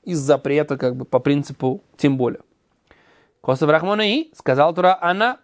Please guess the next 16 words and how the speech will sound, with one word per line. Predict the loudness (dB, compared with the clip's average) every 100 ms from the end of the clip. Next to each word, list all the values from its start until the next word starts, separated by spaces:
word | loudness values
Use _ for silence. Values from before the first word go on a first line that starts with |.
| _ _ _ _ _ _ _ _ _ _ _ _ _ _ _ _ _ _ _ _
Говорит | -12 -6
Гемара: | -2 2 2
«В | 2
Рав | -2
Йоси | -4 0
бар | 0
Иуда, | 0 0 2
им | 0 0
кен, | 0 0
если | -2 -6
так, | 0 0 0
лихтави | -4 -4 0
Рахмона | 0 0 0 0 2
ла | 2 2
ахойсха | 0 -2 -2 -2 0
ги». | 0 -4 -6